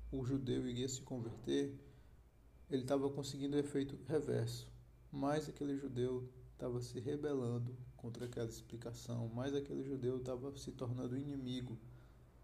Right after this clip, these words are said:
da cruz do Senhor Jesus, mas aquele judeu tava se tornando in-,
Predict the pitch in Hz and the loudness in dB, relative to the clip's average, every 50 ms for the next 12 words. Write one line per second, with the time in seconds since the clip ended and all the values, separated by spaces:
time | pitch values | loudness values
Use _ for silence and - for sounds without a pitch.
0 | - - - - - - - 123 123 120 120 - - 123 123 117 120 123 120 - | -20 -20 -20 -20 -18 -12 -2 0 0 0 0 0 2 2 2 2 2 0 -4 -4
1 | - 113 110 110 107 107 113 107 - 113 107 107 107 107 - - - 117 120 123 | -2 -2 -2 0 0 -2 -4 -4 -4 -4 -4 -6 -6 -6 -8 -6 -2 0 0 0
2 | 131 123 123 - 120 123 123 139 127 123 113 110 113 - 113 113 110 - - - | 0 0 -2 0 0 0 2 2 2 2 0 0 0 -2 -2 -4 -4 -4 -4 -2
3 | 117 107 104 107 107 113 123 123 | -2 0 0 0 0 0 -2 -2